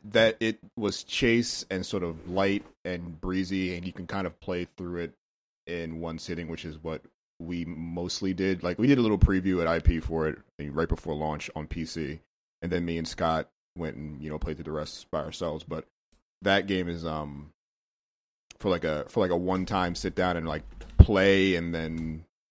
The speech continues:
that's your experience. I think it's a great, I, I, I think a lot of, not, not, not enough games sort of are designed that way to kinda just be played once and kinda just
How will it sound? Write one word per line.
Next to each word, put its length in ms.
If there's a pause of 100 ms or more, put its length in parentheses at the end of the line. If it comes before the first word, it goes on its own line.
(360)
that's 220
your 120
experience. 720 (160)
I 60
think 120
it's 100
a 40
great, 280 (240)
I, 80
I, 280
I 20
think 180
a 40
lot 160
of, 60
not, 160
not, 380
not 120
enough 200
games 280
sort 140
of 200 (360)
are 140 (240)
designed 560
that 280
way 260
to 160
kinda 240
just 240
be 160
played 380
once 420
and 280
kinda 260
just 340